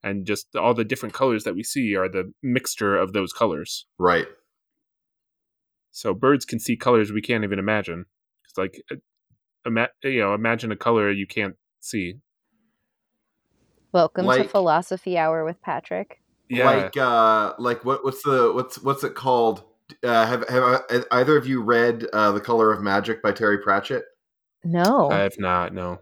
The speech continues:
Speaker 2: No, okay. There's, like, there's, there's something like that. It's like a, it's described as, like, a purple green tinged kind of, like,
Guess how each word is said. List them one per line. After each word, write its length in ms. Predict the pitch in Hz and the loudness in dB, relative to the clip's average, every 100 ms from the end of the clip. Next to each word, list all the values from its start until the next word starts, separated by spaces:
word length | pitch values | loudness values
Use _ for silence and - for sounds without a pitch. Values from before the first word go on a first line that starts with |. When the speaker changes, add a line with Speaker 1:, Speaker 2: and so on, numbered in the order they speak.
| _ | _
Speaker 2:
No, 240 | 98 92 92 | -6 -4 -2
okay. 260 | 90 87 80 - _ | -4 -6 -8 -16 _
There's, 240 | 117 117 107 | 2 2 4
like, 380 | 117 101 - - _ _ _ - | 2 2 -4 -20 _ _ _ 0
there's, 420 | 107 104 - - | 2 2 -4 -8
there's 200 | 101 95 | -6 -4
something 300 | - 90 92 | -4 -6 -4
like 200 | 80 80 | -4 -4
that. 220 | 85 80 80 | -4 -4 -4
It's 140 | 80 | -6
like 140 | 95 90 | -6 -4
a, 300 | 87 80 80 _ _ _ _ - - - - | -4 -4 -10 _ _ _ _ -20 -20 -20 -6
it's 160 | - 107 | -4 -4
described 580 | 92 110 - 123 123 113 | -4 -8 0 2 2 0
as, 140 | 107 | -2
like, 140 | 107 98 | -4 -6
a 80 | |
purple 920 | 95 - 117 110 113 104 101 98 95 95 | -8 -6 -2 -2 0 -2 0 -2 -4 -8
green 560 | 90 95 101 98 95 90 | -8 -6 -4 -4 -8 -10
tinged 760 | - 104 95 90 90 82 - | -6 -4 -2 -4 -6 -8 -12
kind 280 | - 98 92 | -6 -2 2
of, 200 | 87 82 | 2 2
like, 320 | 90 85 80 | 0 0 -2